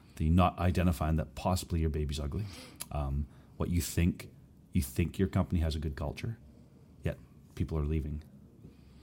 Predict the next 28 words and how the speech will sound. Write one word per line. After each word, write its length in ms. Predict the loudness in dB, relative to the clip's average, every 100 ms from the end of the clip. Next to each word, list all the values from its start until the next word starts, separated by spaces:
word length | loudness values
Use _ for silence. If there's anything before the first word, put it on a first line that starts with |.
| -8
Why 140 | 2 4
is 140 | 6
that? 240 | 4 -4 -8 -20 -6
You, 160 | -2 0
you 180 | 2 2
put 180 | 2
ping 220 | 4 6 6
pong 260 | 6 4
tables 340 | 4 0 0 -2
up. 120 | -4 -12 -20 -20 -4
I 20 | 0
mean, 100 | 4
that's 200 | 4 6
a 40 |
good 140 | 4
culture, 360 | 4 2 2 2
isn't 140 | 4 4
it? 120 | 2 -4 -20 -20 -18 -2
Yeah, 160 | 0 2
you 100 | 2
have 100 | 0
a 40 |
foosball 440 | 4 6 6 4 0
table. 360 | -2 -4 -6 -2
That, 160 | -4 -2
that's 240 | -4 -2 0
a, 80 | -2 -2
that's, 300 | -4 -4